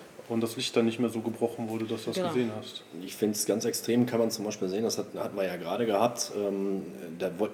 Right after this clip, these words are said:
Speaker 3: war ich im Überlegen gewesen, jetzt drückst du auf, ist geil, und dann denke ich mir, boah, nee, ähm, geht gar nicht. Du hast halt eben ja bei einem Porsche neun vierundsechzig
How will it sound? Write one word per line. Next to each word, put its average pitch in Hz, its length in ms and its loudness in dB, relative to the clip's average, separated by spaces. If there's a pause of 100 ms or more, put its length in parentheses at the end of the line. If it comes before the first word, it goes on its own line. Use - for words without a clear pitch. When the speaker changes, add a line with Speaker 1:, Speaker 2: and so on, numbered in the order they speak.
(120)
Speaker 3:
war 113 160 8
ich 123 100 2
im 131 60 6
Überlegen 113 260 8
gewesen, 110 260 4
jetzt 104 200 2
drückst 98 180 -4
du - 60 -8
auf, 127 200 4
ist - 140 -6
geil, 113 260 6
und 123 60 2
dann 113 80 4
denke 113 180 2
ich 107 100 6
mir, 101 60 2 (380)
boah, 76 180 -4
nee, 80 220 -6 (240)
ähm, 90 160 -2 (1000)
geht 98 200 -4
gar 104 200 6
nicht. 95 220 0
Du 87 100 -2
hast 104 160 2
halt 110 140 4
eben 113 140 4
ja 110 120 2
bei 107 100 2
einem 101 140 2
Porsche 113 400 2 (160)
neun 104 520 2
vierundsechzig 120 720 0